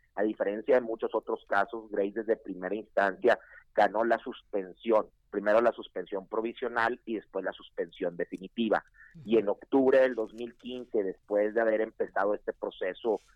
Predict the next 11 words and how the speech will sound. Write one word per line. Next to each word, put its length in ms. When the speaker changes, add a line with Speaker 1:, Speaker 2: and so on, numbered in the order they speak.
Speaker 1:
eh, 440
en 140
el 120
verano 440
prácticamente, 920
en 160
octubre 640
ella 380
llega 240
a 60
tener, 480